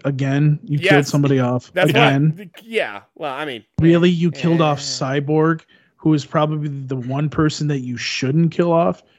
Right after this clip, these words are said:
Speaker 1: Really? Like, uh, okay, just keep moving on.
Speaker 2: I, I'm just, I'm, I, that, that, I feel like this movie informs a lot of my criticism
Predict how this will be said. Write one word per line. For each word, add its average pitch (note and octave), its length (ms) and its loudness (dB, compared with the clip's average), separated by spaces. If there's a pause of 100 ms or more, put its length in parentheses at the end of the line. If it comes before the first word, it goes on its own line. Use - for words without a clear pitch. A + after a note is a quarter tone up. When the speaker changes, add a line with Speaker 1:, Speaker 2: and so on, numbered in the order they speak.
(200)
Speaker 1:
Really? D3 560 4 (800)
Like, C3 300 -10 (120)
uh, C#3 500 -6 (1700)
okay, D3+ 460 6 (160)
just - 200 -4
keep F3 180 0
moving D3 320 4
on. C#3 240 2
Speaker 2:
I, F3 240 -2
I'm F#3+ 80 -4
just, F#3+ 240 -12
I'm, F#3 200 -2 (320)
I, F#3 200 -4
that, G#3 280 -6
that, G#3+ 200 -2 (1120)
I D#3+ 140 -4
feel G3+ 400 -10
like G#3 240 -8
this F3 220 -14
movie D3+ 560 -10 (120)
informs B2+ 560 -12
a A#2+ 60 -18
lot A2 240 -14
of A2 40 -16
my G#2+ 120 -14
criticism G2 640 -20